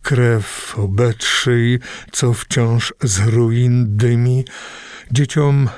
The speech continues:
mleka daj i głodnym chleba, a poległym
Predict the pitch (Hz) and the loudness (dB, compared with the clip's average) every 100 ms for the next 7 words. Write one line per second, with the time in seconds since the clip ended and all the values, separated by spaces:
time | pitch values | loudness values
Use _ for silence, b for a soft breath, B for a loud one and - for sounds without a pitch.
0 | B - 135 123 110 120 104 92 95 87 | B -2 0 0 -2 -4 -2 -2 -4 -8
1 | - B B B 147 120 113 120 131 123 | -12 B B B -2 0 0 0 0 0
2 | 135 135 131 131 127 B B - 151 139 | 2 2 2 2 -2 B B -2 0 2
3 | 110 92 82 92 B B B 139 120 110 | 0 -2 -6 -8 B B B 0 2 0
4 | - _ _ 117 107 123 135 104 98 95 | -2 _ _ 2 4 4 2 0 0 2
5 | 92 92 | 2 0